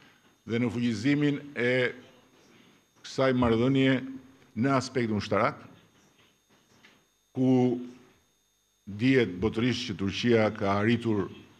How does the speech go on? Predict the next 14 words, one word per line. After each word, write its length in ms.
një 100
nivel 420
shumë 340
të 100
lartë 500
kapacitetesh 880
për 180
prodhimin 520
e 100
industrisë 420
ushtarake 520
dhe 260
ku 300
ne 220